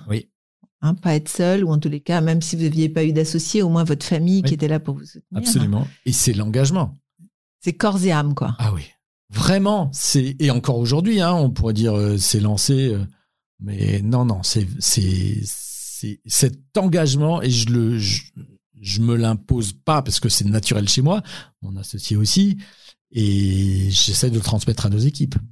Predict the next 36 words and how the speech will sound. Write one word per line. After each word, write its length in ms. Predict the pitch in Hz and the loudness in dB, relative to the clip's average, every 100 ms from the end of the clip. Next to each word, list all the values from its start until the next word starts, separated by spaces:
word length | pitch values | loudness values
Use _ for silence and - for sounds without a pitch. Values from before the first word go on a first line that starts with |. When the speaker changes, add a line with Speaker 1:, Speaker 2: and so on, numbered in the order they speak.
| - | -4
Speaker 1:
Parce 160 | 113 - | -2 2
que 100 | 117 | 0
c'est 420 | - 117 104 98 | 0 -2 -2 -4
de 140 | 113 | -4
là 560 | 110 113 127 160 170 147 _ _ _ _ _ _ _ | -2 -2 0 0 0 -4 _ _ _ _ _ _ _
qu'on 140 | 117 | -10
transforme 680 | - - - - - 123 123 | -4 0 2 0 0 0 0
un 140 | 117 | 0
rêve 420 | 104 110 156 151 123 104 _ _ _ _ _ _ _ - | -2 0 0 0 -4 -8 _ _ _ _ _ _ _ -6
en 80 | 113 | 0
réalité. 600 | 107 117 139 135 104 78 - | 2 2 0 -2 -6 -8 -14
C'est, 480 | - 117 107 101 98 _ _ _ | -4 0 2 0 -4 _ _ _
c'est, 420 | - - 123 110 110 131 | -14 -4 0 2 0 -2
c'est 180 | 135 143 | -2 0
l'essence 540 | 139 143 - 190 180 131 | 2 0 0 0 0 0
du 100 | 123 | 0
moteur, 460 | 147 147 101 - | 0 0 -4 -6
quoi. 180 | - 113 _ _ - | -14 -16 _ _ -10
Il 80 | 135 | -2
faut 120 | 143 | 0
le 60 | |
moteur, 500 | 120 113 190 180 135 143 | 2 0 0 0 -2 -10
mais 260 | 131 127 107 | -4 0 2
c'est 260 | - - 107 | 2 2 2
l'engagement 840 | 117 131 135 131 117 131 113 120 | 2 2 2 2 2 0 0 0
au 80 | 113 | 0
quotidien 560 | - - 104 127 160 139 - _ _ _ _ | 0 0 0 2 0 -2 -12 _ _ _ _
qui, 420 | - 113 107 104 - _ | -12 -8 -8 -10 -16 _
qui, 600 | - 110 95 101 98 92 - | -10 -8 -8 -8 -8 -10 -14
qui 140 | - | -8
met 160 | 101 101 | -6 -2
l'essence 300 | 98 - 117 | 0 0 0
dans 100 | 101 | 0
le 60 | |
moteur, 320 | 110 131 - 98 | 0 0 -2 0
vraiment. 300 | 131 110 | 0 0